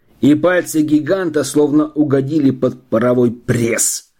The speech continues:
Он не успел ничего понять, как уже не мог сопротивляться.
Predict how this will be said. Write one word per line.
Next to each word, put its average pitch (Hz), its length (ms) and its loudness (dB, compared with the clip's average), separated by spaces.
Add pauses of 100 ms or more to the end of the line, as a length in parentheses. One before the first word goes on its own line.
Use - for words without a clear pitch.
(540)
Он 202 340 2
не 214 100 4
успел 247 600 0
ничего 160 500 2
понять, 170 520 0
как - 260 -4
уже 180 240 2
не 180 120 2
мог 185 240 0
сопротивляться. 160 920 -2